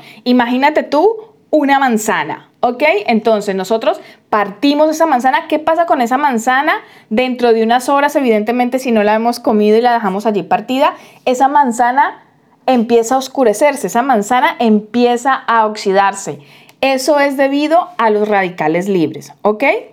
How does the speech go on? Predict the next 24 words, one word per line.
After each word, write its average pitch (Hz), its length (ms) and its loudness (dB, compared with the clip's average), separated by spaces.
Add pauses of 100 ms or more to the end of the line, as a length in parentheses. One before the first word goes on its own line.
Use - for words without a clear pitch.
(400)
Entonces, 226 600 0 (180)
si 269 220 0
el 247 160 -2
cuerpo 277 320 0
no 349 100 2
es 339 140 0
capaz 285 580 -2
de 226 240 -2
frenar 220 680 -2
o 226 140 0
contrarrestar 214 1080 -2
esos 262 340 -2
procesos, 269 720 0 (360)
es 311 220 2
cuando 311 300 0
se 311 140 0
produce 302 640 -2
el 226 200 2
estrés 208 520 0
oxidativo. 196 1000 0 (320)
Y 285 140 0
el 349 120 2
estrés 330 360 0
oxidativo 294 880 0